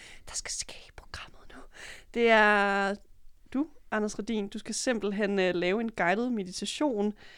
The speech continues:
øh, til programmet, og det, jeg står på nu, jeg ved ikke, man kan høre sådan en lyd, det er, øh, min lilla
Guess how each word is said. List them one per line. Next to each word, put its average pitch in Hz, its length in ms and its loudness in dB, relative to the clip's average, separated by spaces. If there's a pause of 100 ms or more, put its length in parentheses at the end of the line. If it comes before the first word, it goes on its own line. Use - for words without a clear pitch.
(240)
øh, 175 680 4
til 247 240 -2 (100)
programmet, 208 460 -2
og 190 320 6 (380)
det, 240 80 4
jeg 254 120 4
står 247 220 -2
på 233 120 0
nu, 226 180 2
jeg 214 100 -4
ved 208 60 0
ikke, 220 80 -4
man 214 100 -4
kan - 100 -10
høre 208 120 0
sådan 208 160 -4
en - 60 -8 (680)
lyd, 269 200 2 (320)
det 240 140 8
er, 202 420 10
øh, 196 80 4
min 214 180 4
lilla 254 300 4